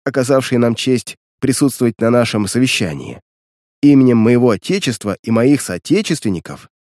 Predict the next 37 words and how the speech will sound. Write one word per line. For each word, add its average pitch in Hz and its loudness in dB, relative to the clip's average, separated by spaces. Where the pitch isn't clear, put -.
отправиться 123 0
вместе 113 0
с - -12
нами 123 2
в - -10
Каразон 98 -4
с - -14
тем, 156 0
чтобы 117 -4
открыть 110 -6
тайну, 139 -2
которая 123 -2
лежит 135 0
на 123 0
всей 147 0
этой 131 -2
истории, 117 -2
тайну, 156 0
которая 143 0
изо 127 0
дня 123 0
в 85 -12
день 156 0
приносит 127 0
стране 127 0
всё - -6
новые 143 0
и - -8
новые 151 2
несчастья. 123 -2
Годами 101 -2
я 120 2
стар, 151 0
но 87 -6
дух 98 -4
мой 127 2
бодр. 127 -2